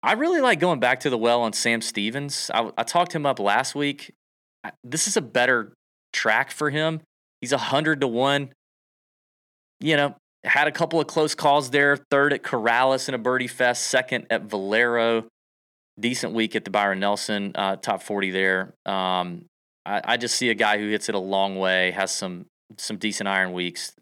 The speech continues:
A-, again, question with the, with the flat stick. So I like him.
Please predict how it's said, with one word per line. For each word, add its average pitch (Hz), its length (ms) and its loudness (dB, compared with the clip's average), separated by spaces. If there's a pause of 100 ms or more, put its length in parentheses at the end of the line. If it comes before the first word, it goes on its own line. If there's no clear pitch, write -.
(120)
A-, 95 160 -6
again, 92 440 -4 (140)
question 104 320 -4
with 92 160 -8
the, 87 140 -8 (180)
with 104 160 -8
the 101 60 -4
flat 92 300 0
stick. - 260 -6
So 98 100 -2
I - 20 0
like 101 200 0
him. 98 240 -2